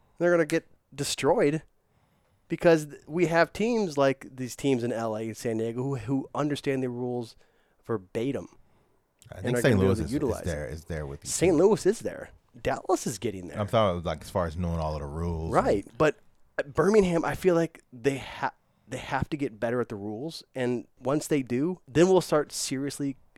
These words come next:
Speaker 1: considering them as contenders.
Speaker 2: Yeah. I think they're gonna sneak a few teams in the national tournament. I, 'cause athleticism alone.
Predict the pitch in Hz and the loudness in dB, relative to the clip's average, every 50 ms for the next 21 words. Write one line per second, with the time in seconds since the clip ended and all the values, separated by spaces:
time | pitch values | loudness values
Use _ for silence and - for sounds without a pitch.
0 | _ _ _ _ - - - 123 - - - 151 156 160 143 107 104 101 104 104 | _ _ _ _ -16 -10 -10 -8 -6 -4 -2 -2 0 0 0 -2 -2 -4 -8 -8
1 | - - - 123 - - 165 180 - - - - - - _ _ _ _ _ _ | -10 -8 -8 -8 -6 -6 -8 -8 -8 -14 -16 -18 -20 -20 _ _ _ _ _ _
2 | _ - - 78 65 58 - _ _ _ _ _ _ - _ - 95 110 123 127 | _ -8 -6 -6 -6 -8 -12 _ _ _ _ _ _ -18 _ -4 -2 0 0 0
3 | 123 113 101 92 - - 107 95 - - - - 92 - - 95 82 80 78 78 | 2 0 0 -2 -2 -4 -4 -4 -4 -4 -8 -8 -10 -8 -6 -6 -6 -6 -6 -8
4 | - 76 78 78 76 76 76 76 71 69 - - 76 71 69 76 67 62 55 50 | -8 -8 -10 -8 -8 -8 -8 -8 -10 -12 -12 -14 -16 -16 -14 -16 -16 -16 -18 -20
5 | 58 - _ _ _ _ _ _ _ _ _ _ _ - - 82 82 - - - | -20 -20 _ _ _ _ _ _ _ _ _ _ _ -10 -8 -8 -8 -10 -14 -14
6 | - - 113 90 85 85 98 196 - - _ _ - 110 107 104 - 117 113 107 | -6 -6 -6 -6 -6 -12 -18 -20 -20 -20 _ _ 0 0 0 2 4 4 4 4
7 | 107 - - 104 95 90 85 78 76 69 65 64 58 58 | 2 0 -2 -4 -4 -4 -4 -4 -6 -6 -8 -10 -12 -14